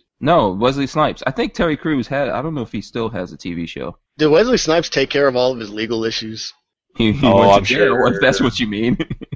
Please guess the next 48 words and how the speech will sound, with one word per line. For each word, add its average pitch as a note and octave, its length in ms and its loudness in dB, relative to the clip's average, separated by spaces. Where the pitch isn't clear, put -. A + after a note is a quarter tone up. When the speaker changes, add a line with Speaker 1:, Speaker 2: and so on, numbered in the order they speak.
Speaker 2:
Yeah, D#3+ 360 2
I D3+ 40 4
mean, D#3 180 0
it's, D#3+ 240 0
it's, D#3 200 -4
he's, C#3+ 440 -2
he's E3+ 180 -8
go-, E3 180 0
he's, F3 380 -6
he's D#3+ 300 -4
served D#3+ 420 -2
his D3 140 -2
time C#3+ 360 -2
and A#2+ 220 -6
is A2+ 520 -8
out C3+ 80 2
Speaker 1:
Yeah, D3+ 160 6
Speaker 2:
now. F3+ 80 0
Speaker 1:
he D#3 80 -6
did E3+ 180 2
his F#3+ 360 4
time, E3 340 4
and D3 100 4
I D#3 100 4
think, D#3 380 -2
uh, C3 280 4
he A#2+ 120 -2
paid, C3 600 -2
paid C3 300 -2
the G#2+ 120 -2
stuff, - 480 -2
he A2 120 -10
paid A#2 300 0
the G2 80 -6
fees A2+ 380 -4
or A2+ 60 -2
Speaker 2:
Back G2+ 100 -2
Speaker 1:
whatever. G2+ 260 0
Speaker 2:
taxes F#2 240 -6
Speaker 1:
The F#2+ 100 -8
Speaker 2:
or A2 80 -10
whatever A2+ 220 -8
it A2+ 80 -14
was. A2+ 200 -8
Speaker 1:
Yeah, E3 60 0
it D3 60 2
was C#3+ 100 0
just E3 180 -6